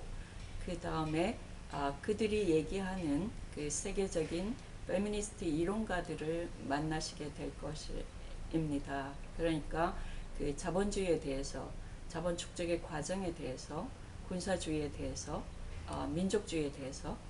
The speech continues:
그 근본주의에 대해서, 이런 것들에 대해서 지금까지 고민을 해온 페미니스트 이론가들,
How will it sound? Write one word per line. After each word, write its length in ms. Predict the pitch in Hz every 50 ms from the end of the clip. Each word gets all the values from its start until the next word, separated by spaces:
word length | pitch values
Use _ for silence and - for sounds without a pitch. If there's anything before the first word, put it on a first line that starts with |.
| - - - - -
그 200 | - 135 135 139 139 - -
근본주의에 640 | - 180 180 202 208 208 - - 160 143 139 135 -
대해서, 480 | - 143 - - - - - 175 233 - - - - - - -
이런 300 | - 214 208 214 214 202
것들에 480 | 190 170 170 - - 170 170 170 170 -
대해서 520 | 160 147 143 139 139 - 175 180 196 196 -
지금까지 680 | - - 170 170 175 170 170 - 170 180 180 175 170 160
고민을 540 | - - 160 156 160 170 165 165 156 170 165
해온 600 | 185 196 185 - - 165 170 175 170 143 135 - - - - - - - - -
페미니스트 580 | 170 175 175 170 165 160 160 - - - 170
이론가들, 800 | 160 135 139 147 156 147 143 147 143 131 131 - 143 147 170 240